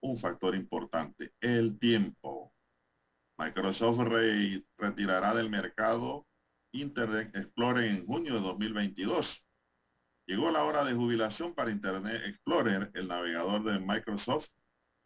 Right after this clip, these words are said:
que puso en servicio hace más de veinticinco años, pero en gran parte abandonado a favor de sus competidores Chrome y Safari.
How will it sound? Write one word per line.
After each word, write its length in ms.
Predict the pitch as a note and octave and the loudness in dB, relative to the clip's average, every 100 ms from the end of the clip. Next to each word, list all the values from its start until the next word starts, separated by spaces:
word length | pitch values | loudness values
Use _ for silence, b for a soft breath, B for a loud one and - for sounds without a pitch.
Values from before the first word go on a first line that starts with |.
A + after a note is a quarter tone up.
| _ | _
que 80 | - | -12
puso 320 | G#2 G#2 G#2 | -4 -2 0
en 60 | G#2+ | 0
servicio 460 | G2+ F2 G#2 G#2 G#2 | 0 0 0 0 -2
hace 160 | G#2+ | 0
más 200 | G2+ A2 | 0 0
de 80 | G#2+ | 0
veinticinco 680 | F#2 E2+ E2 - A2 G#2+ G2+ | -2 -4 -8 -4 -4 0 0
años, 280 | G#2 A#2+ A#2 | 2 0 0
pero 400 | C3 C3+ C3+ - _ _ - | 0 0 -2 -6 _ _ -12
en 160 | F2+ F2 | -8 -2
gran 300 | G#2 G#2 G2+ | 0 2 4
parte 520 | G#2+ G#2 A2 A2 - | 2 2 -2 -2 -2
abandonado 800 | B2 C3 B2 A2 F#2 F2 F#2+ G#2+ | 2 4 4 2 0 -2 -2 0
a 80 | G2+ | -2
favor 340 | - E2 F#2 G2+ | -4 -4 -4 -4
de 120 | G#2 | -4
sus 220 | C3 A#2+ | -6 -8
competidores 1000 | C3 B2+ C3 C3 A2+ A2 A2+ A2 - - _ _ _ _ _ - | -4 -2 -2 2 4 4 4 2 0 -12 _ _ _ _ _ -2
Chrome 480 | C3 C#3 C#3 C#3 - A#2 | 2 2 2 -6 -10 -4
y 260 | G2 F#2 | -2 -2
Safari. 720 | E2+ G2+ F#2+ D#3+ C#3 F2 - | 0 0 2 4 4 4 -2